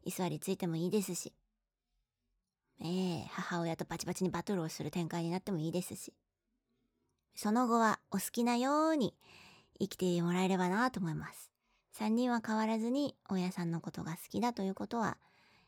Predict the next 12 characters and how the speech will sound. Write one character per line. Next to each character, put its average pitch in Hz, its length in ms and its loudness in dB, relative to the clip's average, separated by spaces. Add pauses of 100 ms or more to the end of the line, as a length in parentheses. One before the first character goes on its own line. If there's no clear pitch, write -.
(180)
え 170 60 -4
え、 170 240 -2 (880)
あ 185 120 -10
の、 185 120 -8
公 170 180 -4
式 - 260 -10
設 - 220 -8
定 - 160 -10
と - 140 -10
し - 100 -10
て - 100 -10
ね、 185 220 -2